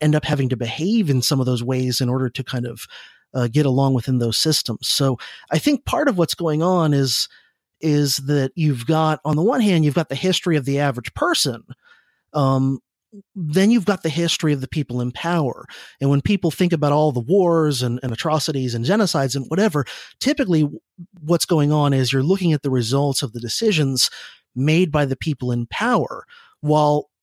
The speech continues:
at the same time, there's probably lots of average people in that society who are just,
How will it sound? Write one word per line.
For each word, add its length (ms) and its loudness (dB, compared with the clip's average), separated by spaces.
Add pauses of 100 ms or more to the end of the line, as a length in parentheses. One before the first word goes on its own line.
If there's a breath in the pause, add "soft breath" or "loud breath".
(200)
at 160 -4
the 80 -2
same 320 2
time, 560 2
there's 260 2
probably 420 2
lots 280 0
of 100 0
average 300 0
people 220 0
in 40 2
that 140 -2
society 480 0
who 160 -2
are 140 2
just, 500 0